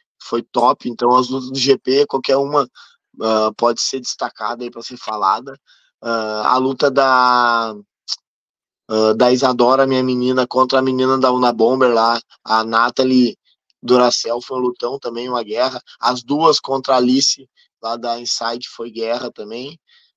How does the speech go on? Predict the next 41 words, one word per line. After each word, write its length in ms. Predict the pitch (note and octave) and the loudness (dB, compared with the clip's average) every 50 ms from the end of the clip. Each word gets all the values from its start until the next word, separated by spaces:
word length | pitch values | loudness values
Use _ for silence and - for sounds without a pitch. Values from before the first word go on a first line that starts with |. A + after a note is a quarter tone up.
| _ - | _ -8
Ah, 380 | A#2+ A#2+ A#2 A#2 A#2 A2+ A#2 A#2 | -4 -2 -2 0 -2 -2 -4 -6
deixa 220 | A#2 - - - C3+ | -4 -4 -2 -2 -2
eu 40 | A#2+ | 0
ver 200 | A#2+ B2 B2 - | 0 -2 -2 -2
qual 260 | - A#2+ B2 B2 A#2+ | -4 -4 -4 -2 0
mais. 400 | A#2+ A#2+ A#2+ A#2 A#2 A#2 - - - - - | 2 2 2 2 0 -2 -4 -8 -10 -10 -2
As 140 | - D3+ D#3 | 0 2 2
apresentações 840 | F3 F3 - - F3+ E3 D#3+ E3 D3+ D#3+ D#3 D3+ - - F3 E3 - | 2 0 0 -2 -4 -4 -4 -4 -2 -2 -2 -2 -2 -4 -6 -6 -6
foram 280 | - F3+ D#3+ D#3 C#3+ | -6 -4 -4 -4 -2
top, 340 | B2+ C#3 C#3 D3+ D3 - C#3 | 0 0 0 0 0 -2 -4
né? 100 | C3 B2+ | -2 0
As 180 | B2+ C3 C3 C3 | -2 -2 -2 -2
menininha, 680 | C3+ C3+ C3 C3+ B2+ B2+ C3 C#3+ D3 C#3+ C#3 C#3+ - _ _ _ _ _ | -4 -4 -4 -4 -6 -6 -6 -4 -2 0 0 -2 -2 _ _ _ _ _
a 200 | - A2+ A#2 A#2+ | -4 -2 -2 0
menina 280 | B2 C3 C3 C3 C3+ C#3+ | 0 0 0 0 2 2
da 100 | C#3+ C#3 | 2 2
Black 240 | C3+ C3+ C#3 C3+ - | 2 0 -2 0 -2
Sheep 300 | - - - C#3+ B2+ - | -2 -4 -4 -6 -8 -8
que 120 | - C#3+ | -8 -6
não 120 | C3+ C3+ C3 | -6 -4 -4
queria 380 | - C#3 B2+ B2+ C3+ C#3+ C#3 | -4 -4 -4 -2 0 2 2
participar, 720 | C3 C3+ B2+ B2 - - C3 - _ A#2 A#2+ C3 C3+ C3+ - _ _ _ _ | 2 0 -2 -2 -4 -6 -8 -8 _ 2 2 2 2 0 -4 _ _ _ _
porque 180 | _ - C#3+ C3+ | _ -14 -6 -4
tava 220 | C3+ C3 C3 B2+ | -2 -2 -2 -4
com 120 | - C3+ | -6 -8
medo, 400 | B2+ B2 A#2+ C3 C#3+ C#3+ C3+ C3+ | -6 -2 2 4 4 4 4 2
e 120 | C3 B2+ B2+ | 0 0 0
a 100 | B2+ B2+ | -2 -2
minha 260 | B2+ B2+ C3+ C#3 C3+ | -4 -6 -6 -6 -6
foi 200 | B2+ - B2+ A#2+ | -6 -4 -2 0
lá 240 | A#2+ A#2+ B2+ C3+ C3+ | 2 4 4 2 2
e 180 | C3+ C3 C3 | 2 2 0
a 80 | B2+ A#2 | 0 0
primeira 400 | - B2+ B2+ B2 C3 C3+ C3+ B2+ | -4 -6 -4 0 2 2 2 2
vez 240 | A#2 B2+ C3 C3 - | 2 0 0 0 0
foi 140 | - C#3 B2+ | 0 0 0
pega 240 | - D3 C#3+ D#3 | 0 2 2 2
de 60 | C#3+ - | 0 0
surpresa, 520 | - D3 C#3 - - D3 D#3+ D#3+ C#3+ D3 | -2 -4 -4 -2 0 0 0 0 0 -2
entrou 260 | C#3 B2+ - C#3+ C#3+ | -2 0 2 0 0
quinta-feira 800 | - - - F#3+ F3+ - D#3 C3+ - - C#3 C#3+ C#3+ E3 D3 | 2 0 -2 0 2 2 0 0 -2 -4 -2 -2 -2 -2 -4